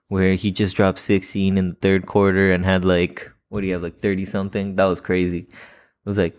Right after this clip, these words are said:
he had, like, thirty-two or thirty-three. He had, like, thirty-two, I think, or thirty-four. I'm not gonna go back and check, but it was a really good game, especially considering Joel was playing. He was playing all right,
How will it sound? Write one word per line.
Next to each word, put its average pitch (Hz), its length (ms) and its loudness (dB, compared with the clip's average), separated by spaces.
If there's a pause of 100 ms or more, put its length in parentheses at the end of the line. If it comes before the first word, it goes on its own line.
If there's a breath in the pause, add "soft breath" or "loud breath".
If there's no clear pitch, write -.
(120)
he 117 80 4
had, 131 100 6
like, 104 160 0
thirty-two 92 460 4
or 90 100 4
thirty-three. 95 680 0
He 110 80 0
had, 98 160 2
like, 92 160 -2
thirty-two, 101 420 -2
I 90 60 -4
think, 92 280 -4
or 87 60 -4
thirty-four. 90 600 -10 (800)
I'm 113 140 0
not 101 100 2
gonna 98 140 -2
go 92 120 -2
back 92 260 0
and 95 120 -6
check, 90 320 -8
but 104 180 4
it 131 60 6
was 135 180 2
a 104 80 2
really 104 220 2
good 95 260 0
game, 98 320 2
especially 98 340 -2
considering 98 500 0
Joel 95 360 4
was 95 140 -2
playing. 92 320 -4
He 135 60 -4
was 147 80 -4
playing 113 220 0
all 92 160 4
right, 90 360 2